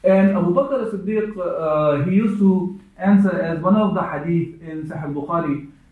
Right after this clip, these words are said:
uh, talks about that, uh, he would say,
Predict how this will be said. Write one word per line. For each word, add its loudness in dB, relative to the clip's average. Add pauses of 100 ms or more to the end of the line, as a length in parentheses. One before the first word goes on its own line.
(120)
uh, 0
talks -2
about 0 (320)
that, -4
uh, -2
he 0
would -2
say, -2